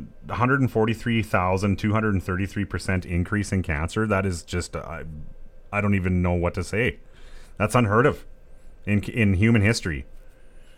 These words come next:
And you, when you start thinking about three quarters of the world's population has, has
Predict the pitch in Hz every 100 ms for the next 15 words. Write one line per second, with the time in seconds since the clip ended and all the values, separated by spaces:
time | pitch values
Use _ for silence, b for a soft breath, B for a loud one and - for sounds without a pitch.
0 | b b - 113 120 120 117 127 110 143
1 | 139 135 104 98 92 - - - - -
2 | - - - - - - - - 143 139
3 | 143 147 135 113 95 95 113 113 - -
4 | 110 104 95 113 127 101 87 80 98 101
5 | 82 - 104 92 -